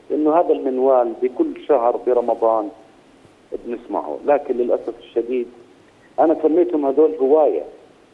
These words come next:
لا معتمدين على معلومة دقيقة ولا بيانات ولا إحصاءات.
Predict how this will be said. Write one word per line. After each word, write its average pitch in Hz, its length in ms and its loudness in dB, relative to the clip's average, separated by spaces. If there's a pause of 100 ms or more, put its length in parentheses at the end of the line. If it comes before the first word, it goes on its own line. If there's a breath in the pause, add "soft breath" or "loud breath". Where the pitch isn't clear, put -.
(520)
لا 160 180 4
معتمدين 143 640 0
على 120 220 2
معلومة 110 480 -2
دقيقة 101 560 -2
ولا 107 380 2
بيانات 101 640 0 (100)
ولا 107 260 -2
إحصاءات. 92 540 -2